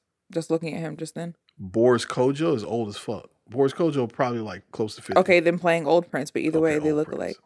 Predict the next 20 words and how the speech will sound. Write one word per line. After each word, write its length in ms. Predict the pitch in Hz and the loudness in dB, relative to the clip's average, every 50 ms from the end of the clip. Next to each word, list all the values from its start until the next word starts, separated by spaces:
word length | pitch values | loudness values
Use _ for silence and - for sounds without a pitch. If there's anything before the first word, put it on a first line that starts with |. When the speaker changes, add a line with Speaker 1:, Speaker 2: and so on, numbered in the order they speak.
| - - | -12 -10
Speaker 1:
Yeah. 60 | 175 | -8
Speaker 2:
Okay, 160 | - - 180 - - - | -8 -8 -8 -10 -16 -20
okay. 200 | 104 - - - _ _ _ _ _ _ _ _ _ _ _ _ _ - 160 | -20 -20 -20 -20 _ _ _ _ _ _ _ _ _ _ _ _ _ -20 -18
Okay. 220 | 190 - - - - - - | -18 -18 -18 -20 -16 -10 -8
Speaker 1:
Um, 420 | - - 147 - - 165 165 180 - _ _ _ - | -6 -6 -6 -6 -8 -10 -12 -16 -18 _ _ _ -4
Preem, 540 | - 214 214 233 247 277 285 294 294 302 294 277 _ _ _ _ _ _ _ _ _ _ _ _ _ _ _ _ _ - | 0 0 2 2 2 2 2 0 0 -2 -4 -8 _ _ _ _ _ _ _ _ _ _ _ _ _ _ _ _ _ -16
I 40 | 143 | -14
don't 220 | 165 190 165 131 | -12 -10 -10 -10
know. 300 | 127 139 147 135 127 127 - _ _ _ _ _ _ _ _ _ _ _ - | -10 -10 -10 -12 -12 -14 -18 _ _ _ _ _ _ _ _ _ _ _ -18
Speaker 2:
Mm. 360 | - 85 82 82 82 - 98 - _ _ _ _ _ _ _ _ _ _ | -16 -14 -14 -14 -16 -16 -18 -20 _ _ _ _ _ _ _ _ _ _
Speaker 1:
You 80 | - 214 | -10 -6
gotta 160 | 220 208 175 | -4 -4 -4
be 160 | 151 156 151 | -2 -2 -4
real. 520 | 151 147 156 165 165 156 147 147 147 147 _ _ _ _ _ _ _ _ _ _ _ _ _ | -2 -2 -2 0 0 0 0 -2 -6 -10 _ _ _ _ _ _ _ _ _ _ _ _ _
Clifton 280 | - - 208 214 202 170 | -6 -6 -6 -4 -6 -6
Powell, 320 | - 170 165 160 147 156 - | -4 -4 -4 -4 -4 -2 2
<laughs> 20 | |
I 100 | 208 220 | 2 4
don't 280 | 202 208 165 170 160 151 | 4 4 2 0 -2 -6
know. 140 | 175 180 | -6 -8